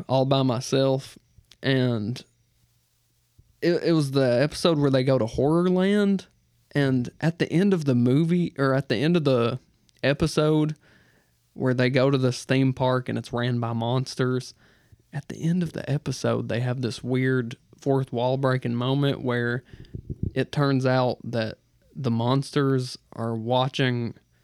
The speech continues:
the family leave on T V. They leave the park scared,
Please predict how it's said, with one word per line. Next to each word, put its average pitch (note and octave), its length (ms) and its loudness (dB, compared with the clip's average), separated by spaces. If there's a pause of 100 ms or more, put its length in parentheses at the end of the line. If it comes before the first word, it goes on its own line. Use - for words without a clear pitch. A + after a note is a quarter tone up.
(580)
the C3 140 -2
family D3 960 0 (160)
leave B2+ 720 0 (100)
on A#2+ 220 -2
T D#3 240 0
V. - 320 -6
They B2+ 160 -2
leave C3 320 0
the A#2+ 80 0
park C#3 380 -2
scared, C3+ 500 -2